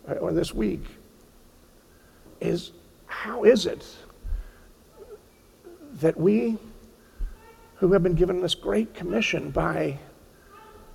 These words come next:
a heavenly king find participating in it to be a sacrifice?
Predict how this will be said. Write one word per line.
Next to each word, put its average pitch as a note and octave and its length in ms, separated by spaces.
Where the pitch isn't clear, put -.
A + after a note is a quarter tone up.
a - 60
heavenly A3 440
king F3+ 600
find F3+ 320
participating D3 720
in C#3 100
it - 120
to - 80
be F3+ 140
a F3 40
sacrifice? - 840